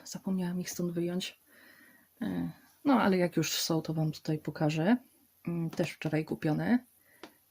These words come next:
Bardzo fajne. Dla Juniora. A później pewnie, e,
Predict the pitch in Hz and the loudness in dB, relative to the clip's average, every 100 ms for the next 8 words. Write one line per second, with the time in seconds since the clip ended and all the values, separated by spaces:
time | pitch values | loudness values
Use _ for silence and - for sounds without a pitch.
0 | - 170 156 - 151 165 160 160 185 220 | -6 -4 -2 -2 -2 -2 -2 -2 0 0
1 | 226 - _ _ _ _ _ _ _ _ | -2 -8 _ _ _ _ _ _ _ _
2 | - 180 170 160 - - 185 180 170 160 | -10 -4 -2 -2 -4 -10 -6 -2 0 0
3 | 156 175 233 254 _ _ _ _ _ _ | -2 0 2 0 _ _ _ _ _ _
4 | _ _ _ _ _ _ _ _ _ _ | _ _ _ _ _ _ _ _ _ _
5 | _ _ _ _ _ _ _ _ _ _ | _ _ _ _ _ _ _ _ _ _
6 | _ _ _ _ _ 320 277 226 196 180 | _ _ _ _ _ 4 6 6 6 2
7 | - 160 165 160 160 247 165 160 | 2 0 2 0 -2 -4 -2 -2